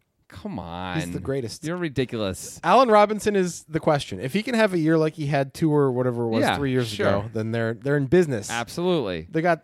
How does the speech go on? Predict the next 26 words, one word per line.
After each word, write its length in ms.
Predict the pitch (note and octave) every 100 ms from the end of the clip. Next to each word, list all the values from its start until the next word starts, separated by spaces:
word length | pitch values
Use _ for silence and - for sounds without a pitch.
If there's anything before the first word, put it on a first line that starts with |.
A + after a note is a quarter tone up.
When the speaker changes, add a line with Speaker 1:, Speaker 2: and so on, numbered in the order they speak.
| _
Speaker 2:
Anthony 360 | D#3+ D#3+ E3+
Miller, 300 | D3+ D3 F3
the 120 | G3 D#3+
rookie 340 | D#3 - F3
receiver. 500 | E3 - E3+ F3 G3
Speaker 1:
Yeah. 100 | F3
Speaker 2:
He's 160 | F#3+ G3+
probably 380 | - G3+ F#3+ C#3+
better 200 | C3 B2
than 100 | B2
Julio 280 | B2 A#2 -
Speaker 1:
Moving 280 | - B2 B2
Speaker 2:
Jones. 540 | G3+ F#3+ B2 G#2 A#2 - G3 - A3+ -
Speaker 1:
on. 160 | G3 F#3+ _
<laughs> 80 |
Speaker 2:
I'm 220 | - F3 G3+
taking 260 | A#3+ A#3
the 120 | A3 A#3+
over. 280 | A#3 E3 - - B3+ - - - -
Speaker 1:
<laughs> 600 | - - A3 - - _
Under 280 | A#3+ D4+ C4
for 100 | G3
the 100 | D3+
Bears. 340 | A#2+ G2 F2 A#2
All 120 | F3
right. 180 | G#2+